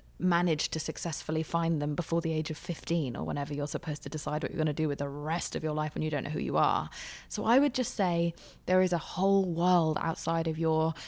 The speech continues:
the, the four walls of your house, outside of the four walls of your school, that the people you're around now, if they don't understand you, that's fine. You are gonna go find your people.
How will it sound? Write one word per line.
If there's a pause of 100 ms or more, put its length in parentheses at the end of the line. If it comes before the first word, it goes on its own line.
(180)
the,
the
four
walls
of
your
house,
outside
of
the
four
walls
of
your
school, (260)
that
the
people
you're
around
now,
if
they
don't
understand
you,
that's
fine.
You
are
gonna
go
find
your
people.